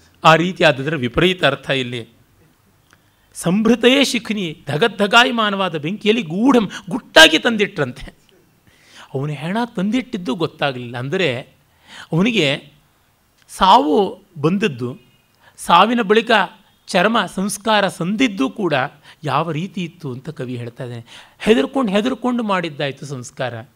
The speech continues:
ಯಾರಿಗೂ ಗೊತ್ತಾಗಬಾರ್ದು ಅಂತ ಗುಟ್ಟಾಗಿ ಮಾಡಿದ್ದ ಸಂಸ್ಕಾರವಾಯಿತು ಅಂತ. ಯಾವ ರೀತಿಯಾಗಿ ಆಗಬೇಕಾಗಿತ್ತು?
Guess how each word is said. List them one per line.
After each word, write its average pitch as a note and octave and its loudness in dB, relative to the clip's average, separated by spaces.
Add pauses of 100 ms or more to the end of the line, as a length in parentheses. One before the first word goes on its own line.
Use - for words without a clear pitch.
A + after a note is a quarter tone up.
(160)
ಯಾರಿಗೂ D#3+ 0
ಗೊತ್ತಾಗಬಾರ್ದು D#3+ -2
ಅಂತ C#3+ -14 (360)
ಗುಟ್ಟಾಗಿ F#3+ -2
ಮಾಡಿದ್ದ C#3 -6
ಸಂಸ್ಕಾರವಾಯಿತು B2 -8
ಅಂತ. A2+ -18 (1400)
ಯಾವ C3 4
ರೀತಿಯಾಗಿ D#3 -2
ಆಗಬೇಕಾಗಿತ್ತು? C3 -4